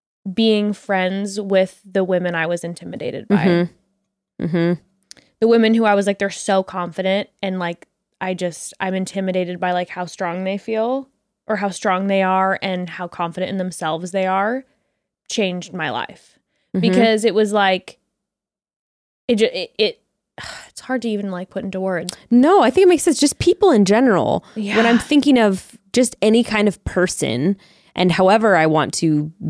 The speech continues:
Speaker 2: be with them, be it romantic or platonic, I, I want to just, I want to get to the point where I can just put myself out there and be comfortable being myself. And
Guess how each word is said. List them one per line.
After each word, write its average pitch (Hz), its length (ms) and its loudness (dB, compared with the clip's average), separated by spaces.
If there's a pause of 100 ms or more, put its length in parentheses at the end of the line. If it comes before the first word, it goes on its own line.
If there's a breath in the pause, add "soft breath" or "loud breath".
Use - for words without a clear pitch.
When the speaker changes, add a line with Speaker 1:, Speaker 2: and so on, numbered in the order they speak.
(240)
Speaker 2:
be 175 200 4
with 165 200 2
them, 160 220 4
be 175 140 4
it 175 120 0
romantic 165 600 2
or 151 80 0
platonic, 160 720 0 (840 soft breath)
I, 190 800 4
I 190 260 4
want 196 360 2
to 202 120 2
just, 180 540 0 (180)
I 185 80 4
want 190 240 4
to 214 80 0
get 196 120 2
to 190 60 -4
the 185 100 -2
point 185 280 0
where 175 100 4
I 175 100 4
can 185 180 0
just 175 240 0
put - 160 0
myself 185 300 0
out 175 180 0
there 180 120 2
and 175 100 2
be 165 60 -4
comfortable 165 440 -2
being 165 180 2
myself. 156 300 0
And - 100 -2